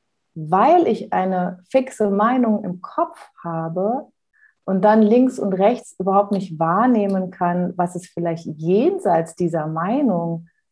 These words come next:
noch gibt, weil ich einfach durch diesen Filter der Meinung schaue,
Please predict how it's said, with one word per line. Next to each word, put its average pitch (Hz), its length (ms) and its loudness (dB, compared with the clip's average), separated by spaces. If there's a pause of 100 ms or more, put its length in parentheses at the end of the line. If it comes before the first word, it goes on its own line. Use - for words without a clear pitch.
(100)
noch 170 480 -6
gibt, - 600 -4 (880)
weil 180 520 4 (1160)
ich - 220 -6
einfach 185 360 -2
durch 196 200 2
diesen 180 280 0
Filter 180 340 0
der 160 160 0
Meinung 175 880 -2
schaue, 147 720 -10